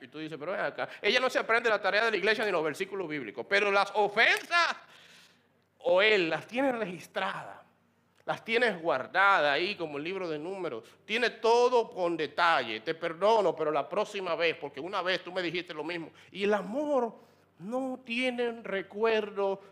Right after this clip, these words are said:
de las ofensas. Así lo dice esta versión tan linda, la Nueva Traducción Viviente. El amor no lleva, no se irrita ni lleva un registro de las ofensas recibidas. A veces tenemos un registro contra el pastor,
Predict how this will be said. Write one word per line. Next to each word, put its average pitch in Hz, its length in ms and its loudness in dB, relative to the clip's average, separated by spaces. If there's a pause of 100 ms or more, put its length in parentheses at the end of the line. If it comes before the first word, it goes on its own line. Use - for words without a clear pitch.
de 175 100 0
las 180 220 2
ofensas. 190 520 -2
Así 226 140 -10
lo 214 100 -4
dice 202 380 -2 (260)
esta 185 220 -6
versión 170 340 -2
tan 160 140 0
linda, 170 240 -2
la 147 140 2
Nueva 170 240 0
Traducción 160 340 -4
Viviente. 160 480 -4 (220)
El 202 200 4
amor 202 640 4 (1080)
no 196 220 2
lleva, 202 760 4 (220)
no 233 100 2
se 269 140 0
irrita 208 400 -2
ni 180 120 -2
lleva 220 220 4
un 226 80 2
registro 208 500 -4
de 185 60 -4
las 165 200 -2
ofensas 180 520 -10
recibidas. 156 960 -12 (1200)
A 131 80 -8
veces 180 240 -6
tenemos 170 400 -4
un 170 60 -16
registro 147 400 -8
contra 117 240 -10
el 107 80 -14
pastor, - 720 -6